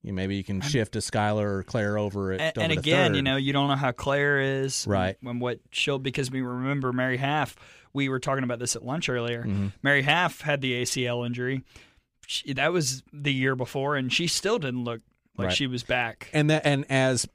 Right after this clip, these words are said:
Speaker 1: as good as Claire is defensively at short and really the quarterback of the infield to, like, just a sure-handed shortstop, she's gonna have to produce a little bit more offensively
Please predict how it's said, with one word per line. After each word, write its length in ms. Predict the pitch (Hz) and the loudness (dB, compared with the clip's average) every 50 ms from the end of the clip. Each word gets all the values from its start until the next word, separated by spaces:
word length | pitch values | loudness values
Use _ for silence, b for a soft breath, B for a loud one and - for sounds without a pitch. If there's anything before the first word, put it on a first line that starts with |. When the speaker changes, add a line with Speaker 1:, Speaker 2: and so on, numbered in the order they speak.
| _ - | _ 0
Speaker 1:
as 280 | 135 131 127 120 107 | 2 2 2 2 -2
good 360 | 113 123 120 147 147 160 165 160 | -4 0 2 4 4 4 4 4
as 200 | 139 131 131 - | 2 0 0 0
Claire 320 | - - 151 135 131 131 | 0 2 2 2 2 2
is 280 | 123 123 120 120 113 - | 0 0 0 0 0 -2
defensively 880 | 120 110 - - 120 117 117 - 135 120 123 127 127 131 131 123 - _ _ - | -4 -4 -2 -2 -2 -2 0 0 -2 0 2 0 2 2 0 -2 -4 _ _ -8
at 140 | 101 95 | -8 -6
short 460 | - - - 139 123 123 120 117 113 - | -6 -2 0 2 2 4 2 2 0 -2
and 300 | 104 101 98 95 95 85 | -4 -4 -2 -4 -4 -2
really 240 | 101 104 104 104 98 | -2 0 0 0 0
the 120 | 90 90 | -2 -2
quarterback 520 | - - 127 120 110 104 110 107 104 - - | -2 -2 -2 -2 0 0 0 0 0 -2 -4
of 60 | 95 | -6
the 100 | 98 101 | -4 -2
infield 580 | 107 107 107 - 117 110 104 104 104 104 98 - b b b b b b b _ | -2 -2 -2 -2 -2 -2 -2 -2 -2 -4 -4 -6 b b b b b b b _
to, 200 | - 117 104 - 95 | -6 -6 -6 -4 -6
like, 380 | 101 98 92 98 90 - 107 | -6 -4 -4 -4 -6 -8 -12
just 260 | - - 113 104 - | -8 -8 -8 -6 -4
a 220 | - 104 98 92 92 | -4 -6 -6 -6 -6
sure-handed 720 | - - - - 151 131 127 117 123 117 113 110 107 95 | -6 -6 0 2 2 2 2 2 2 0 0 -2 -4 -4
shortstop, 600 | - - 120 123 - - - 127 120 120 123 - _ _ _ _ _ _ _ _ _ _ _ _ _ | -6 -6 -6 -6 -6 -2 0 0 0 0 -2 -4 _ _ _ _ _ _ _ _ _ _ _ _ _
she's 200 | - - 131 110 | -2 -2 0 2
gonna 140 | - 143 143 | 2 2 2
have 160 | 147 151 139 - | 2 2 0 2
to 260 | - 139 123 117 110 | 2 2 4 4 2
produce 400 | - - 127 113 131 131 - - | 0 0 0 2 2 2 2 0
a 40 | 127 | -2
little 100 | 117 113 | 0 0
bit 140 | 120 113 110 | 0 -2 -2
more 180 | 107 107 104 | -2 -2 0
offensively 540 | 101 98 95 - 127 135 160 - - 113 | 0 -2 -2 -2 -2 -2 0 0 0 0